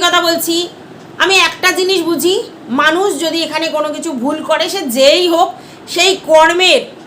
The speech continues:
ফল তাকে এই ধরাধামেই ভোগ করে যেতে হবে, অন্য কোথাও সে ভোগ করতে পারবে না। এই পৃথিবী, এই পৃথিবীতেই তাকে সমস্ত কিছু ভোগ করে যেতে হবে, অন্য কোথাও বিচার হয় না। এই ধরাধামেই তার বিচার হবে এবং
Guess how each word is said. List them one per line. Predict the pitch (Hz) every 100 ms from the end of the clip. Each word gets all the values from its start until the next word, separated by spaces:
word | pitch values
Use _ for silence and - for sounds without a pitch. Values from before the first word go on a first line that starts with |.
| - -
ফল | 320 320 254 175 - - -
তাকে | 269 277 320 - 294
এই | 330 349 226
ধরাধামেই | 226 262 311 285 277 302 370 403 359
ভোগ | 330 -
করে | 320 311 277
যেতে | 277 269
হবে, | 240 214 - - -
অন্য | 240 294 302
কোথাও | 247 - - 311 311
সে | 294 254
ভোগ | 247 233
করতে | 226 214
পারবে | 202 180 170
না। | 156 - - - 269
এই | 339 - -
পৃথিবী, | 349 - 427 415 320 - - 262
এই | 254
পৃথিবীতেই | 277 330 349 370 - 392 -
তাকে | 285 294 320 233 - - - -
সমস্ত | 403 440 466 - 440 349
কিছু | 349 320
ভোগ | 294 -
করে | 277 254
যেতে | 240 240
হবে, | 208 233
অন্য | 269 302 277
কোথাও | 262 330 320 262
বিচার | - 254 220
হয় | 208 185
না। | 170 - - - 233
এই | 240 196
ধরাধামেই | 254 294 302 269 302 370 349
তার | 330 294
বিচার | 294 302 277 254
হবে | 214 175 - - -
এবং | 277